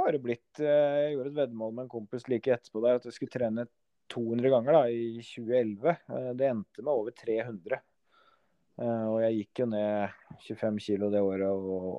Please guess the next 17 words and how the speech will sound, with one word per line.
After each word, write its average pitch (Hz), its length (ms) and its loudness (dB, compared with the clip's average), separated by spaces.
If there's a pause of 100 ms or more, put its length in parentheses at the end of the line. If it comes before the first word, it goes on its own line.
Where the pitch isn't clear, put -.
og 92 220 0
gjorde 98 200 2
også 95 160 -4
et 98 80 -4
veddemål 92 380 2
med 101 80 -8
Thomas 101 300 0
Alsgaard 98 360 -2
om 98 140 -4
å, 95 40 -10 (880)
ja, 107 120 6
det 107 80 8
var 101 80 6
ikke 110 120 2
veddemål, 98 480 6
jeg 110 220 6
ble 120 100 10